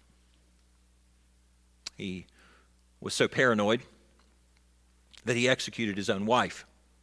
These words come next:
He executed three of his own sons.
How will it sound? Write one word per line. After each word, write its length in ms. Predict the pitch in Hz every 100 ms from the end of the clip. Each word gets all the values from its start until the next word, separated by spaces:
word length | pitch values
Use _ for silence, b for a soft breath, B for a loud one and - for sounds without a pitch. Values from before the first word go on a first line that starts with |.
| _ _ _ _ _ _ _ _ _ - 98
He 140 | 120
executed 720 | 139 156 131 - 143 131 107 113
three 320 | 147 160 139
of 60 |
his 100 | 120
own 260 | 127 120 110
sons. 760 | - - 170 151 117 98 - -